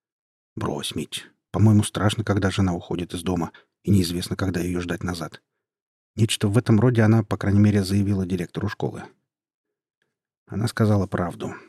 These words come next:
Она и в самом деле не знает, когда вернется. Может, через месяц или около этого. Нагрузка в школе у нее была немалая". Когда все были в сборе и пересчитаны по головам, Рузвельт закрыл дверь. Шум в зале сразу же стал слышнее.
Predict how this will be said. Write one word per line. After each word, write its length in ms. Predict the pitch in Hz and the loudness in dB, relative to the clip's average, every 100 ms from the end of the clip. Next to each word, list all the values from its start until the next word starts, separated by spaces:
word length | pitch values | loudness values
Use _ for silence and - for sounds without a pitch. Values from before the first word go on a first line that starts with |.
| _ _ _ _ - | _ _ _ _ -4
Она 200 | 117 113 | 0 0
и 20 | |
в 60 | |
самом 260 | - 104 95 | 2 2 2
деле 220 | 95 85 | 0 -4
не 100 | 87 | -4
знает, 240 | 85 76 - | -6 -8 -8
когда 260 | 87 85 | -8 -6
вернется. 540 | 87 85 85 - 107 98 _ _ _ | -6 -4 -6 -8 -12 -12 _ _ _
Может, 180 | 139 131 | -4 -2
через 240 | - 85 87 | -2 -4 0
месяц 500 | 104 - - - - - | 0 -2 -8 -16 -16 -8
или 220 | 98 87 | -4 -4
около 340 | 71 - - - | -6 -10 -10 -12
этого. 320 | - - - - _ _ _ _ _ | -12 -14 -14 -16 _ _ _ _ _
Нагрузка 400 | 95 113 139 - | -2 0 0 -2
в 60 | - | -10
школе 260 | - 98 | 0 0
у 60 | 92 | 2
нее 160 | 90 85 | -2 -4
была 200 | 87 85 | -4 -2
немалая". 520 | 90 98 - - - _ _ _ _ _ _ _ _ _ _ _ _ _ _ _ _ - | -2 -2 -4 -10 -18 _ _ _ _ _ _ _ _ _ _ _ _ _ _ _ _ -8
Когда 260 | - 135 | 2 2
все 200 | 165 - | 2 2
были 180 | 139 131 | 4 4
в 80 | 107 | 2
сборе 400 | 90 85 117 117 | -2 2 2 4
и 140 | 87 | 0
пересчитаны 600 | - 95 95 - 113 95 | -2 -2 0 -2 -2 -2
по 120 | - - | -2 -4
головам, 500 | 82 92 117 156 - _ _ | -6 0 2 2 0 _ _
Рузвельт 440 | - 120 120 127 - | 2 2 4 0 -2
закрыл 380 | 104 - 90 78 | -6 -4 -6 -6
дверь. 300 | - - - _ _ _ _ - | -10 -14 -18 _ _ _ _ -8
Шум 240 | - 110 | 2 2
в 40 | |
зале 220 | 85 90 85 | 2 -4 -4
сразу 340 | - 101 98 | -2 0 0
же 120 | 92 | -2
стал 240 | - - - | -6 -10 -10
слышнее. 560 | - - - - - | -10 -10 -8 -10 -14